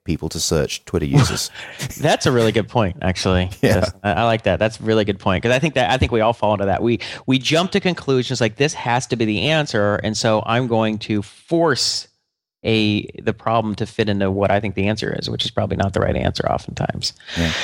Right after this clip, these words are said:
Speaker 2: You know, that happens in science all the time. You know, they, they, you know, there's sort of this bias towards what people think the answer should be, as opposed to really looking at the data and come up with a hypothesis that fits the data. You know, they work backwards.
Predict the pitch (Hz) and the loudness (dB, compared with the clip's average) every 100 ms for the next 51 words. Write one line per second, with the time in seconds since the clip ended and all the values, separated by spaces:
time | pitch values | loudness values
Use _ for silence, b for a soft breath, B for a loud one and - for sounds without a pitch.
0 | B B B B B B 196 208 240 240 | B B B B B B 0 2 2 2
1 | 175 147 - 131 127 127 113 107 120 113 | 4 2 2 2 2 2 0 2 2 2
2 | 104 104 104 104 107 - 107 107 - - | 2 2 2 2 2 0 0 0 -2 -2
3 | 107 104 98 101 - 101 104 95 - B | 0 2 2 0 0 0 0 0 0 B
4 | B B 107 104 107 107 98 - 101 98 | B B 0 2 4 4 2 0 0 0
5 | 98 78 85 _ - - 98 104 98 95 | 0 -4 -4 _ -8 -6 -2 -2 0 0
6 | 98 95 92 92 90 95 90 90 98 _ | 0 0 -2 0 2 4 4 2 -4 _
7 | _ _ - - 92 - 92 85 - - | _ _ -2 0 0 2 2 2 0 0
8 | 90 87 - B B - 104 92 87 87 | 2 0 -4 B B -2 2 4 4 2
9 | 90 85 87 90 87 85 90 _ - 90 | 2 2 2 4 4 4 0 _ -4 -4
10 | 90 87 87 92 - 87 87 90 90 - | 0 0 2 2 0 0 0 -2 -4 -4
11 | - - - 87 87 82 - - _ _ | -2 -4 -2 0 2 2 -2 -6 _ _
12 | _ - 92 87 87 - 87 85 - - | _ -4 0 2 0 0 0 0 -2 -4
13 | - | -6